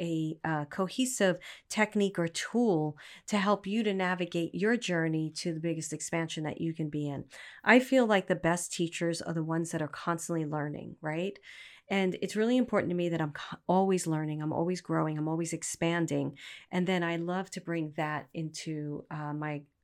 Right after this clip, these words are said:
uh, communities and teach all of you. So if you're interested in joining us on the next one, make sure you go to marilyn aloria dot com forward slash party, party. When you sign up, you're not gonna get a replay of it.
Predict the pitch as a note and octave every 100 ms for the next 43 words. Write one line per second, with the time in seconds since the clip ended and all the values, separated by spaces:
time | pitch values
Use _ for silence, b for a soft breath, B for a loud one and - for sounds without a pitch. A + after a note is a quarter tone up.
0 | _ _ - D#3 C#3+ F#3+ A3 G#3 D3+ D3+
1 | C#3+ D#3 D3 - D#3+ - D3 C#3+ C#3+ D3+
2 | C#3 D3 B B B B - - G#3+ G3+
3 | F#3+ - G3 G#3+ B3+ - G#3 G3+ G#3 -
4 | F#3+ F3+ F3 F3+ F#3+ G#3+ G3+ F3+ E3+ D#3+
5 | D#3 E3+ D#3+ D#3+ E3 - E3+ E3 D#3 D#3
6 | D#3 E3+ F#3+ F#3 E3 D#3+ D#3+ D#3 - E3
7 | D#3+ D#3+ D#3+ E3 E3+ F3+ F3 - - D3
8 | C#3+ F#3+ - _ - E3 D#3 C#3+ D3 G#3+
9 | B B B B B F3+ F3+ F#3+ - A3
10 | A#3+ A3 A3 G3 F#3 G3+ A#3+ B3+ G#3+ F#3+
11 | F3+ E3+ D#3 D3 C3+ D3 F#3